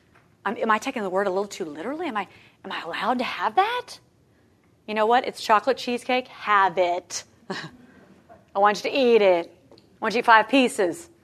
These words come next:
Actually, seven pieces. <laughs> Every day, this day through next week. You kinda got a lot to do, don't ya? Read this for yourself in first person or whatever person.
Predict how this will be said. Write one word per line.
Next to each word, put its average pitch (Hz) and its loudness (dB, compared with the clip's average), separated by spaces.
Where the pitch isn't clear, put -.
Actually, - -8
seven 180 -2
pieces. 165 -18
<laughs> - 2
Every 269 6
day, 214 4
this 208 -2
day 277 4
through 277 0
next 254 -4
week. 208 -2
You - -20
kinda - -4
got 185 -2
a - -4
lot 170 -6
to 185 -16
do, 330 -4
don't 330 0
ya? 202 -4
Read 190 2
this 202 -2
for - -4
yourself 190 -2
in 165 -10
first 185 -6
person 190 -6
or 185 -2
whatever 175 -2
person. 285 0